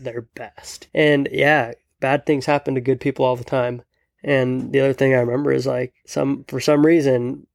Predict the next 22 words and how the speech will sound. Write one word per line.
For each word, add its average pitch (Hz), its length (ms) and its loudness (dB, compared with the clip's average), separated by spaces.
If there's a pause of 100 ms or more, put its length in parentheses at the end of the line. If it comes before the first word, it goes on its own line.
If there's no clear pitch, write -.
(120)
the 139 100 0
three 151 240 4
of 139 80 0
us 139 260 0
are 131 60 -4
here. 135 420 2
We 123 140 -4
work 131 300 -4
in 131 80 0
this 123 180 -8
job. 131 420 -4
I 139 100 -6
couldn't 131 260 0
tell 139 140 0
you 127 120 2
why 123 260 0
sometimes, 135 480 -2
why 127 300 0
I 127 120 2
ended 123 180 -6
up 131 180 -4
here. 139 160 -2